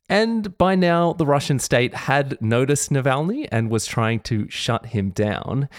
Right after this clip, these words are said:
In twenty thirteen, Navalny was charged and then convicted on embezzlement charges that were largely seen as a political stitch-up.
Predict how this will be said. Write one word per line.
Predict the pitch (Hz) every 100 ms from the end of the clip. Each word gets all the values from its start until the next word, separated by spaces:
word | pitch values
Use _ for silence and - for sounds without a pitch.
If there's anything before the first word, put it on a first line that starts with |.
| - -
In | - 131 127
twenty | - 160
thirteen, | 143 123 - 113 135 202
Navalny | 120 107 110 113 110
was | 107 104
charged | - - 104 107 104 -
and | - 113
then | 151 226
convicted | - 127 147 - 113 104 -
on | 107 110
embezzlement | 104 98 104 120 160 113 -
charges | - 67 - 98 92 - -
that | 107 101
were | 110
largely | 104 113 135 - 156
seen | 131 120 107 107 101
as | 107 101 -
a | 104 107 107
political | - 101 110 120 - 98
stitch-up. | - 101 - - - -